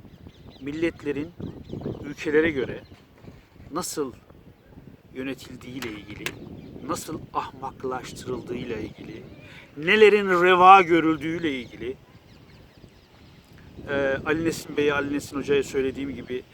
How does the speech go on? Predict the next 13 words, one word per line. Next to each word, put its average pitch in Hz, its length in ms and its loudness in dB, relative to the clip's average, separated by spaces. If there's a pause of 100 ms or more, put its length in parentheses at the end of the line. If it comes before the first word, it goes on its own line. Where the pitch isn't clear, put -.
(440)
yani 139 420 -4 (380)
bu 180 80 -2
milletin 170 460 -2
nasıl 165 200 -4 (120)
eşek - 500 2
gibi 165 200 0
görüldüğü, 135 640 0 (2000)
semer 226 500 8
vurulduğu 151 540 6
senelerce, 131 800 -4 (1120)
e, 226 40 2
onu, 269 500 4 (160)
e, 185 40 4